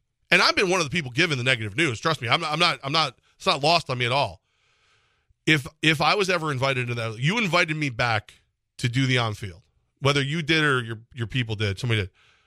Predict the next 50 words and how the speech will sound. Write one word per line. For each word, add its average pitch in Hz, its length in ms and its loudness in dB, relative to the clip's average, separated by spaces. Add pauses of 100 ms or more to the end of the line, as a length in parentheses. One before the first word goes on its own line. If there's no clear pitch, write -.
(400)
I 151 80 8
have 156 120 4
no 151 280 2
interest 110 280 -6
in 101 60 -16
that. 87 140 -18 (1200)
If 131 120 4
I 156 120 4
was 190 120 0
invited 147 360 0
in 120 80 -2
a 113 40 -6
room 123 220 -2
where, 113 160 0
and 113 220 -4
you, 113 200 -2
and 113 320 -2
you 113 200 0
said, 110 180 0
"All 127 80 4
right, 110 160 0 (140)
I 127 100 -2
don't 151 160 -2
like 120 240 -4
you," 110 240 -4 (560)
you 110 100 -2
know, 101 120 -2
"You're 98 120 -4
fat, 123 400 2
you 110 60 -10
eat 113 240 -8
glizzies, 113 500 -2
all 107 140 0
that 107 180 -2
crap," 98 220 -4
whatever, 110 300 0
whatever 120 280 0
he 123 60 0
wants 113 160 -4
to - 60 -16
say 113 100 0
about 98 220 -4
me. 92 100 -18 (680)
But 131 400 4 (320)
you, 180 560 -2 (1000)
people 175 300 4
do 147 260 2
like 135 340 2
you 123 120 -2
here. 101 400 -4